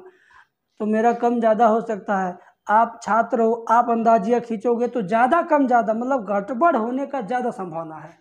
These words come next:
ठीक है। तो भाई आप scale लेकर खींचना, मैं तो वैसे ही खींच दिया हूँ, बड़ा सुंदर लग रहा है वीडियो के अंदर भी, ऐसे भी।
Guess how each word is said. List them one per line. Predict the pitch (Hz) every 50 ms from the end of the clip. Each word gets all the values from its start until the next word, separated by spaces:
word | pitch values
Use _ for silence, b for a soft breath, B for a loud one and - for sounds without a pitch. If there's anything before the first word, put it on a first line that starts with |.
| _ _ _ _ _ _ _ -
ठीक | 330 339 -
है। | 233 170 - - _ b b b b b b b b -
तो | 226
भाई | 185 202 254 320 330 311 - - - _ _ _ _ _ _
आप | 196 220 285 320 320 330 330 285
scale | 277 254 - - - 285 285 277
लेकर | 269 247 240 233 - 226
खींचना, | - - - 170 160 - 175 170 175 - -
मैं | 196 233 269
तो | 262 277
वैसे | 254 247 247 - 262
ही | 240
खींच | 247 - 208 196
दिया | 175 202 220 202
हूँ, | 208
बड़ा | 202 247 269 254
सुंदर | - - 233 247 254 302 294
लग | 247 226 226 208
रहा | 226 196 202 196
है | 190 196
वीडियो | 185 202 214 202 233 247
के | 233 240 240
अंदर | 233 240 254 262 247
भी, | 226 269
ऐसे | 269 214 208 - 208 - 226 196
भी। | 170 165